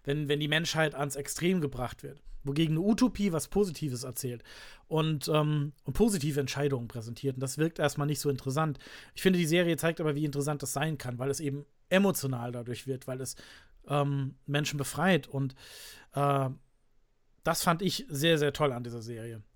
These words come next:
ehrlich gesagt. Und ich muss sagen, da hat sie mich auch sehr abgeholt. Ich muss aber auch sagen, das würde ich auch gerne nochmal in die Runde werfen,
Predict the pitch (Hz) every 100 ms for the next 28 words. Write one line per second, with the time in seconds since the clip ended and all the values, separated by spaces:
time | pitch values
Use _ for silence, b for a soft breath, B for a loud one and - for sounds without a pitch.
0 | - 131 - 139 131 131 147 147 131 156
1 | 139 156 151 147 - 151 147 160 160 135
2 | 147 151 - 185 202 208 B B B B
3 | - 143 208 226 180 208 - 156 156 185
4 | 160 175 170 175 160 - 170 165 160 151
5 | 160 190 143 139 170 170